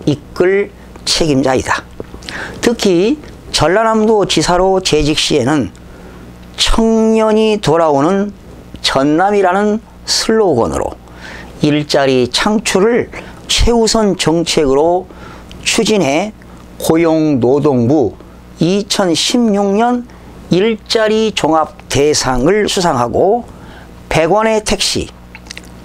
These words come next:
공공산후조리원 도입 등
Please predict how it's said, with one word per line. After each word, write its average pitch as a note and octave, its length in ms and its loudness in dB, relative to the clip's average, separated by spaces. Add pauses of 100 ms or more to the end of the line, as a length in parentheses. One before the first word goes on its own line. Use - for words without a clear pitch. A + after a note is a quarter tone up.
(760)
공공산후조리원 G3+ 2250 2 (320)
도입 D3 360 0
등 C#3+ 280 2